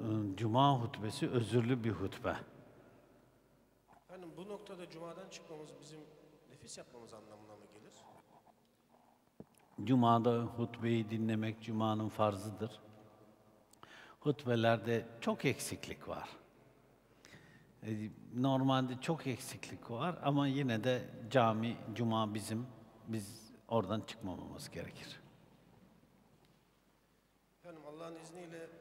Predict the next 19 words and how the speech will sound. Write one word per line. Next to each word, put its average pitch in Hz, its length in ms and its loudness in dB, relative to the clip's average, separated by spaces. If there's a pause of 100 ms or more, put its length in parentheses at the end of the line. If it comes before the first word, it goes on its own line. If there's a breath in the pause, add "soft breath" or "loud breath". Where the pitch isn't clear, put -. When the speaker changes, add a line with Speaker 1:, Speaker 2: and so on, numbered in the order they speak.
(320)
Speaker 2:
vermiş 151 320 -12
olduğumuz 151 360 -14
söz 160 320 -16
gereği 120 400 -14 (160)
sizinle 151 400 -16
himmetlerinizle 143 720 -14
inşallah 131 360 -14
ayakta 127 340 -14
durmaya 123 320 -14
çalışıyoruz. - 680 -16 (680)
Siz 185 320 -14
sevgi 170 320 -14
fedakar 165 600 -10 (680)
olmaktır, 117 580 -14 (560)
ahde 151 300 -12
vefalı 151 380 -8
olmaktır, 131 600 -12 (640)
istikrarlı 160 560 -12
olmaktır 143 440 -12